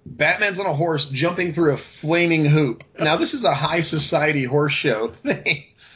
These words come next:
but here's Batman riding on a horse, jumping through a flaming hoop. So it's pretty awesome. And he had grabbed some pole and, uh, basically, uh, jousted, uh, the Mad Hatter off.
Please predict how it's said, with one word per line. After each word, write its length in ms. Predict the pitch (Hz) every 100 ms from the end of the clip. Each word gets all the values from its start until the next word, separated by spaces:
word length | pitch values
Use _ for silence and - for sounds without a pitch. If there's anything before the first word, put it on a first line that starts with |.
| - _
but 140 | 151
here's 180 | 165 165
Batman 640 | 143 160 160 143 135 127 - _ _ _
riding 580 | 156 147 165 170 165 156
on 120 | 147
a 60 | 143
horse, 360 | 143 135 123
jumping 480 | - 131 160 156 170
through 320 | 143 147 139 135
a 80 | 131
flaming 460 | 123 151 135 131 123
hoop. 260 | 127 107
So 120 | -
it's 100 | 131
pretty 220 | - 175 139
awesome. 480 | 131 127 131 120 - _
And 80 | 160
he 60 | 160
had 120 | 135
grabbed 260 | 165 165
some 200 | 147 156
pole 460 | 139 165 160 151 139
and, 140 | 139
uh, 120 | 127 120
basically, 560 | 147 139 147 139 127
uh, 240 | 117 110 107 - - -
jousted, 580 | 135 156 156 - 151 139
uh, 160 | 131
the 80 | 123
Mad 200 | 139 135
Hatter 320 | 131 131 120
off. 280 | 117 110 -